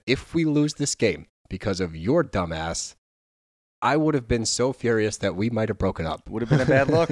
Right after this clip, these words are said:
Speaker 1: <laughs>
Speaker 2: Would have been a bad look. But we didn't, and we won, and I had to suffer all week for it.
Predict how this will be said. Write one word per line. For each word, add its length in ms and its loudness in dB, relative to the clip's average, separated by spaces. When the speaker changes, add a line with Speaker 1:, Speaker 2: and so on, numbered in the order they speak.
Speaker 1:
<laughs> 100 -4
Speaker 2:
Would 240 -2
have 100 -2
been 140 -2
a 60 0
bad 220 2
look. 160 0
But 140 6
we 100 0
didn't, 420 0
and 180 0
we 100 2
won, 420 2
and 80 0
I 120 4
had 100 0
to 60 -6
suffer 560 -4
all 200 0
week 260 -12
for 220 -14
it. 100 -16